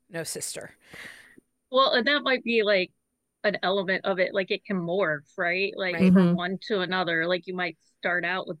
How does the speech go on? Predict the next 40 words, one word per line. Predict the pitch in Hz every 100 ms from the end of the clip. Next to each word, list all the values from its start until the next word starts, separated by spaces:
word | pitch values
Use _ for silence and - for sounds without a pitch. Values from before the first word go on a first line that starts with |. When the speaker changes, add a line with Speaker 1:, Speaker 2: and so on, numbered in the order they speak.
| -
Speaker 2:
the |
D | 170 170 160
N | 156
A | 160 160
family, | 156 160 156 165 165
but | 160 170 160 160 - _ _ _ _ _
by | 190
the | 170 165 -
time | 180 170
you | 165
get | 160
to | - 170
the | 165 -
end | 175 170
of | 160
the | 156
series, | - 165 160 160 160 - - _ _ _ _
they're | 170
more | 165 170 156 156
found | 165 156 151 -
family. | - 240 240 220 196 _ _ _ -
Speaker 1:
Yeah. | 202 160 - _ - - _
Um, | 233 233
the | 254 -
other | 254 311 339
series | - 311 311 311
that | 302
is | 285 294
on | 277 269
my | 262
list | 262 262 -
is | 240
the | 226 202
Underground | 214 226 220 - 190 196 190 185
King | - 208 226
series | 247 247 240 240 240 247
by | 202 190
Aurora | 180 180 180 180
Rose | 170 156 165
Reynolds. | 170 165 208 311 - - -